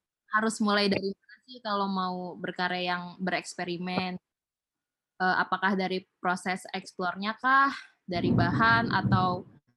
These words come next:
eh, mempunyai referensi tersendiri pas mau bikin karya gitu dari seniman lain atau dari, eh, gagasan yang udah ada? Karena kan biasanya,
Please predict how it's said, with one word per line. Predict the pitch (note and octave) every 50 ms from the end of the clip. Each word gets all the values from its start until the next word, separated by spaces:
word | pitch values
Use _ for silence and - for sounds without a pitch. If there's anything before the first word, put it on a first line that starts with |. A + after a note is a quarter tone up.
| -
eh, | - - - F#3+ - - F3+ E3+ E3+ F3
mempunyai | F3+ F#3 F3+ F3+ F3+ F#3 F#3 F#3
referensi | F#3 F#3 - G3 F#3 F3+ F3+ F#3 G3 -
tersendiri | - A#3 F3 F#3+ F#3 F3+ F3+ F3+ F3+ G3+ A3 A3+ A3 -
pas | F#3+ G3 - - F#3+
mau | F3+ F3+ F3
bikin | F3 E3+ F#3 F3 F3+ F#3
karya | F3+ F3 F3 F#3 F#3+ G3 G3+
gitu | F#3+ F#3+ - - G#3+ G#3+
dari | G3 F#3 F3+
seniman | F#3 - F#3 F3+ F3 F3 F3 F3
lain | E3+ E3 E3 D#3+ E3+ F3+ F#3 G3+ G3+ G3+
atau | - F3 E3+ - F3+ E3+ F3 F3
dari, | E3 E3 E3 D#3+ E3+ F3 E3+ E3+ E3+ - - - - - - - - _ -
eh, | F3 F3 F3
gagasan | F3 E3+ E3+ E3 E3+ E3 - F3 E3 E3
yang | E3 E3 E3
udah | F3 E3+ E3 D#3 A2 D#3 D#3+
ada? | E3 F3 G3 G3+ G3+ G3+ G3+ - - - _ _ _ -
Karena | G3+ G#3 A#3
kan | A#3+ C#4+ C#4+
biasanya, | C4 A#3+ G#3+ G#3+ G#3+ G#3 G3+ A#3 C4 C#4 C#4